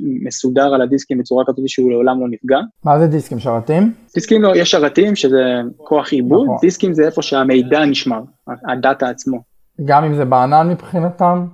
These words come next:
Speaker 1: בסוף בענן יש בקרי דיסקים ש-, ששומרים את המידע שלך. נטאפ מ-, מ-, נותנת את התוכ-,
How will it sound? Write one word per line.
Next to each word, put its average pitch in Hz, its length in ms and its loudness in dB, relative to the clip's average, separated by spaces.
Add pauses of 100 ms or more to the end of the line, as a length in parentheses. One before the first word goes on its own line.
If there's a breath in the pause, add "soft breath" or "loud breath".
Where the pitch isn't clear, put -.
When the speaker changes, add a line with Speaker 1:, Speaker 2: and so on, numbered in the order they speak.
(220)
Speaker 1:
בסוף - 360 0
בענן 185 520 2
יש 175 480 -2 (160)
בקרי 147 400 2
דיסקים 156 480 0
ש-, - 100 -10 (180)
ששומרים 151 520 2
את 147 100 -2
המידע 135 300 2
שלך. - 240 -10 (120)
נטאפ 156 240 0 (120)
מ-, 135 320 -2
מ-, - 500 -12
נותנת 156 320 0
את 143 120 -2
התוכ-, - 280 -8